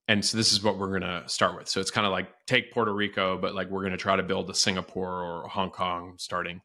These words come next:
And then new, what, I think it was, like, a communist government flipped over in Honduras, <laughs> and, and then they were like, "Uh,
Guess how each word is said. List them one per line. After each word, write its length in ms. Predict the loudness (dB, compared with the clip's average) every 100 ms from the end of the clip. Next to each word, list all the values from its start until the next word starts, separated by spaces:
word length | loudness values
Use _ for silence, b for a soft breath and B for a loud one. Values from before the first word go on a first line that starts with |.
| _ _ _ _ _ _
And 200 | 4 6
then 460 | 4 4 2 0 -6 _ _
new, 480 | 0 4 4 4 -2 -4 2
what, 100 | 4
I 120 | 4
think 100 | -2
it 40 |
was, 100 | -4
like, 120 | -6
a 40 | -8
communist 420 | 2 2 2 0
government 360 | -2 0 -4 -2
flipped 220 | 0 2
over 300 | 4 4 2
in 240 | 2 -4 -8
Honduras, 520 | -8 0 4 4 4
<laughs> 40 | 2
and, 100 | -2 -2
and 100 | -2
then 140 | 2
they 100 | 6
were 140 | 8 8
like, 280 | 6 6 4
"Uh, 360 | 6 8 6